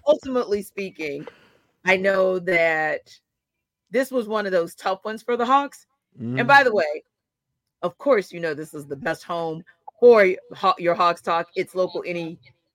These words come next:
Speaker 1: insight you can't get anywhere else but here at Locked On. And of course, that guy is Deshaun Tate. I'm Tenitra Batiste.
Speaker 2: <laughs>
Speaker 1: But, uh, and so, you know, let's get all the pleasantries out the way, because I think for me, it's, it's weird. And I know we're gonna talk about it, but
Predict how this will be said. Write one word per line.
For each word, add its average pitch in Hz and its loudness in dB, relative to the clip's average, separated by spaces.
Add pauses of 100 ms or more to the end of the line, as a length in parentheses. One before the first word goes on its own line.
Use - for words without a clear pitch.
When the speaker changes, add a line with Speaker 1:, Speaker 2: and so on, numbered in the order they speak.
Speaker 1:
insight 185 0
you 170 -12
can't 185 -6
get 170 0
anywhere 185 -2
else 165 -2
but 170 0
here 185 -2
at 208 0
Locked 170 -2
On. 160 -4
And 170 -4
of 156 -16
course, 175 -2
that 160 -4
guy 131 -4
is 143 -6
Deshaun 156 -6
Tate. 170 -2
I'm 156 -2
Tenitra 151 -12
Batiste. - -12 (220)
Speaker 2:
<laughs> - -12
Speaker 1:
But, 226 4 (160)
uh, - 2 (280)
and 220 -2
so, 220 2
you 214 -6
know, 202 4
let's 202 -2
get 226 2
all 226 2
the 220 -4
pleasantries 202 -4
out 185 2
the 190 -8
way, 196 2
because 220 -2
I 247 2
think 339 -6
for 254 0
me, 254 -4 (340)
it's, 247 -2
it's - -8 (460)
weird. 294 -2
And 247 -2
I 262 2
know 277 2
we're 262 -2
gonna 214 0
talk 220 0
about 180 0
it, 170 -4
but 170 -2